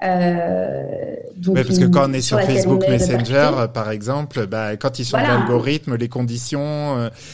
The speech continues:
Speaker 2: et cetera,
Speaker 1: Exactement.
Speaker 2: euh, c'est, c'est terrible, quoi.
Speaker 1: C'est ça, ou même, euh, si on est un média full Snapchat, euh, ou un média, euh, full Twitter, enfin, j'en sais rien, mais c'est, c'est, voilà, potentiellement,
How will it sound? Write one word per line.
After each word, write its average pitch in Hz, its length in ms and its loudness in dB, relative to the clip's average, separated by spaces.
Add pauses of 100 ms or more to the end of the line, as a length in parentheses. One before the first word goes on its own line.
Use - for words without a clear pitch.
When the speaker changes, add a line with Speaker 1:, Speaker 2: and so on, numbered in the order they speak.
(120)
Speaker 2:
et 113 80 -6
cetera, 120 340 -2
Speaker 1:
Exactement. 147 400 2
Speaker 2:
euh, 107 60 0
c'est, 113 200 -8
c'est 107 180 -10
terrible, 131 360 -4
quoi. 98 200 -10 (720)
Speaker 1:
C'est 262 140 0
ça, 262 240 2
ou 220 120 4
même, 226 280 4
euh, 202 100 2
si 196 140 0
on 214 140 2
est - 20 2
un 202 160 2
média 202 320 4
full 233 260 2
Snapchat, 254 840 0
euh, 214 140 2
ou 214 160 2
un 214 80 2
média, 214 580 4
euh, 196 240 2 (320)
full 214 260 2
Twitter, 220 480 4
enfin, 226 220 0
j'en 185 100 0
sais 208 120 -2
rien, 254 180 2
mais 185 100 2
c'est, 185 200 0
c'est, 185 280 0 (380)
voilà, 208 320 -2
potentiellement, 214 800 2